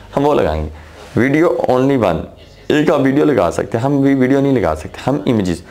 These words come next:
वो कहते हैं इमेजेस भी आप तीन लगा सकते हैं, up to three, आप पे depend करता है। हम सिर्फ just one images, हम download पे जाएंगे, हमने वही वीडियो बन-, आ, जो बनाई हुई थी, हम अल्हम्दुलिल्लाह वो paste करेंगे, ये scroll हो रही है, अल्हम्दुलिल्लाह हमारी वो भी done हो गई।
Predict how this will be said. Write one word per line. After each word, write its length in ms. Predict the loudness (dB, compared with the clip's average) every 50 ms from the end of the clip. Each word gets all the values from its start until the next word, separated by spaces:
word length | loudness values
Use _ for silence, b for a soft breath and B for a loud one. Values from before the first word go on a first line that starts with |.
| B B B B B B -2
वो 60 | 0
कहते 180 | 0 0 0 0
हैं 80 | -2
इमेजेस 360 | 0 0 0 2 2 2 2 2
भी 120 | 2 2
आप 100 | 2 0
तीन 340 | -2 -2 0 0 2 2 2
लगा 200 | 2 2 0 0
सकते 280 | -2 -4 -6 -4 -6
हैं, 160 | -6 -6 -8 -16 -20 -20 -20 -20 -20 -20 -20 -20 -8 -4 -4
up 180 | -4 -2 0
to 100 | -2 -2
three, 220 | 0 0 -2 -2 -2 -2 -2
आप 140 | -2 -2 0
पे 60 | -2
depend 260 | -2 -2 -2 -2 -2
करता 120 | -2 0 0
है। 60 | 2
हम 100 | 0 0
सिर्फ 340 | 0 -2 -6 -10 -10 -8 -2
just 260 | -2 0 0 0 -2
one 340 | -2 0 2 2 2 2 2
images, 440 | 2 0 -2 -2 -6 -8 -14 -20 -20 B B B B B B B
हम 140 | 0 0 2
download 320 | 2 2 2 0 0 0
पे 100 | 0 0
जाएंगे, 380 | 0 2 0 0 0 -2 -4 -6 -8 -4
हमने 180 | -2 0 2 2
वही 180 | 2 2 0
वीडियो 320 | 0 -2 -2 0 0 0 0
बन-, 140 | -2 -2
आ, 240 | -2 -2 -2 -2 -2
जो 120 | -2 -2 -2
बनाई 260 | 0 0 0 2 2
हुई 100 | 0 0
थी, 240 | 0 -2 -4 -6 B B B B B B B
हम 140 | -4 -4 -2
अल्हम्दुलिल्लाह 720 | -2 -2 -2 0 0 0 0 2 2 2 2 2 2 0
वो 180 | 0 0 -2 -2
paste 300 | 0 -2 -2 -2 -2 -4
करेंगे, 420 | -2 -2 -2 -2 -2 -4 -4 -2
ये 140 | -2 -2 -2
scroll 400 | -4 -6 -6 -2 0 2 2 2
हो 140 | 2 2 2
रही 120 | 0 0
है, 100 | -2 -4 -8 B B B B B B
अल्हम्दुलिल्लाह 480 | -4 -4 -2 -2 -2 0 0 0 0 0
हमारी 240 | 0 0 0 0 2
वो 160 | 2 0 0
भी 120 | 0 0
done 220 | 0 0 0 0 0
हो 100 | 0 0
गई। 160 | 0 -2